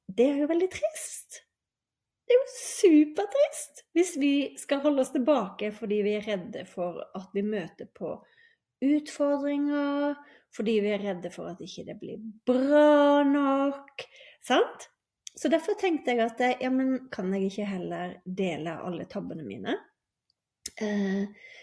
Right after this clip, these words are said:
jeg tror at noen der ute vil regne meg som ganske suksessfull innen nettkurs,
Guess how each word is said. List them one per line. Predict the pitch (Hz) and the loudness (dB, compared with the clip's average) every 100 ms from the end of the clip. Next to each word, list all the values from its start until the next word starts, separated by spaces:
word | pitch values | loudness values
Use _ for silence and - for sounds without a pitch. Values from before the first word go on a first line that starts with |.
| _ _ _ - | _ _ _ -2
jeg | 269 | -2
tror | - 247 285 | 2 2 4
at | 392 | 6
noen | 415 349 311 | 6 8 6
der | 294 | 6
ute | 285 269 226 | 4 0 0
vil | 226 | 2
regne | 240 220 190 196 | 4 4 4 4
meg | 196 175 190 | 2 0 -4
som | 190 | -4
ganske | 185 185 185 190 185 | -2 -4 -4 -4 -4
suksessfull | - 196 - - - - 90 175 - _ _ _ - - 240 370 466 - | -4 -6 -6 -8 -8 -6 -6 -8 -10 _ _ _ -2 6 8 10 6 4
innen | 254 214 180 185 214 226 226 | 4 4 2 2 0 0 -2
nettkurs, | 202 190 - - - 494 - | -2 -2 -6 -12 4 6 6